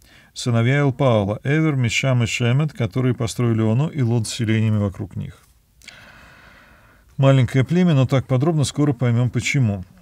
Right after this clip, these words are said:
Э, Бря и Шема были главами родов, жившими в Айалоне. Однажды они обратили в бегство жителей Гата. И такие вот, э, вставочки, да, вот, э, подробностей нет. Ну, кто там герой, кто-то там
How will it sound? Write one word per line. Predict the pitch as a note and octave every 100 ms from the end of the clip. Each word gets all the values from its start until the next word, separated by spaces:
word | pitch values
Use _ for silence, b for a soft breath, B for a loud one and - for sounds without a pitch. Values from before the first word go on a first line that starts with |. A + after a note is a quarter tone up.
| -
Э, | D3 C#3 B2 A#2+
Бря | B2 E3+ F#3
и |
Шема | - F#3+ G3 E3+
были | D3 C#3+
главами | D3+ D3 C#3
родов, | C#3+ D3+ D#3+
жившими | C3+ D#3 - C#3+
в | B2+
Айалоне. | C3+ C3+ C#3 C3+ A#2 G#2 F#2+
Однажды | G2 B2+ C3+ A#2
они | A2+
обратили | A2+ A2 - A#2 G#2
в |
бегство | G2+ C#3 - A#2
жителей | G2+ G#2+ A#2
Гата. | G#2+ G#2+ G2 - G2+
И | B2
такие | A2+ G#2+ B2+
вот, | A2 F#2 B B B -
э, | - - - C3+
вставочки, | - D3 A#2 G#2 - -
да, | G#2 C#3+
вот, | C3 F#2
э, | - A#2+ A2 F#2+
подробностей | A2+ A2 A2 G#2 -
нет. | B2+ C#3
Ну, | A#2
кто | - - B2
там | G#2+ G#2+
герой, | F#2 G#2+ C#3 C3
кто-то | - G#2
там | G2 G2 G2+